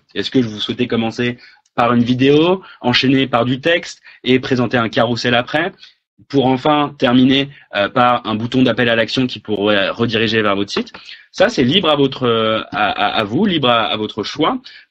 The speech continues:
pouvoir vraiment gérer, euh, cet espace qui est le vôtre, euh, de la, de la, de la meilleure manière et qui ressemble de la meilleure manière à votre site internet ou à l'esprit de votre entreprise. Enfin, le, le,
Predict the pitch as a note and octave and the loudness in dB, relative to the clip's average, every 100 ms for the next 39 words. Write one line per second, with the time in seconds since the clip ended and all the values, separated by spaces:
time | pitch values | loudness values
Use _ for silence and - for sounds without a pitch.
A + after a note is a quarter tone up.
0 | - B2 D3 D3+ B2+ D3+ F#3+ G#3 - - | -10 0 2 2 2 2 0 -4 -16 -8
1 | G2 G#2+ D#3+ C#3+ D#3 G#3 _ - F#2+ - | -6 0 0 2 0 -4 _ -6 -4 -2
2 | F#3+ E3+ D3 C3 D#3 - - D#3+ D3 A2+ | -2 -2 -2 -2 -2 -4 -2 2 2 2
3 | B2 G3 - _ _ - A2 G#2 G2 F#2 | 0 -2 -8 _ _ -6 -2 0 0 -2
4 | F2 - G#2 A2 B2+ A2+ A2 A2 A2+ A2 | -8 -10 -6 0 2 2 2 0 0 2
5 | B2+ A#2+ D3 D3+ C#3 B2 B2 E3 G3+ B2+ | 2 4 4 4 4 2 2 2 0 -2
6 | B2+ D3+ E3+ F3+ - - C3 C3+ E3+ C#3 | -6 -4 -4 -4 -10 -2 -2 0 0 2
7 | A2+ B2+ C3+ C3+ B2+ C3 E3 - C3+ C3+ | 2 4 2 2 2 2 0 -2 -2 -2
8 | C3+ B2+ - A2+ G#2 G2 A2 B2+ - B2+ | -2 -4 -4 -4 -2 -2 -2 -4 -2 2
9 | C3 C#3 - - G2+ A2 A#2+ - B2+ G#2 | 2 2 -10 -6 0 2 0 -2 -2 -2
10 | - G2 G#2 - - - _ _ _ _ | -6 -10 -10 -16 -20 -20 _ _ _ _
11 | _ _ - _ _ _ _ _ _ _ | _ _ -20 _ _ _ _ _ _ _
12 | - - - - _ _ - D3+ D#3 G3+ | -20 -20 -20 -20 _ _ -2 -2 2 0
13 | B3 - B2+ B2 A#2+ A#2+ - A2+ G#2 D2+ | 0 0 2 2 2 -2 -6 -8 -6 -6